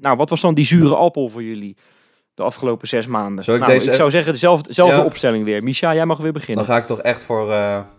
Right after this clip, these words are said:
Speaker 2: Ajax thuis.
Speaker 1: <laughs> Ja.
Speaker 2: Ja, dat is een hele makkelijke.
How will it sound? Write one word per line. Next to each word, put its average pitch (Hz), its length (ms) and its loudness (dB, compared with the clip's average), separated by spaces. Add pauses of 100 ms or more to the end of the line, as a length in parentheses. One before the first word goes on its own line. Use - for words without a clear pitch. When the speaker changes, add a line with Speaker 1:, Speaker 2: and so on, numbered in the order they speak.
(280)
Speaker 2:
Ajax 113 380 -2
thuis. - 500 -6 (540)
Speaker 1:
<laughs> - 520 -20
Ja. 143 100 -6 (140)
Speaker 2:
Ja, 120 260 2
dat 117 260 -2
is 127 200 0
een 131 140 -6
hele 151 300 2
makkelijke. 147 640 -2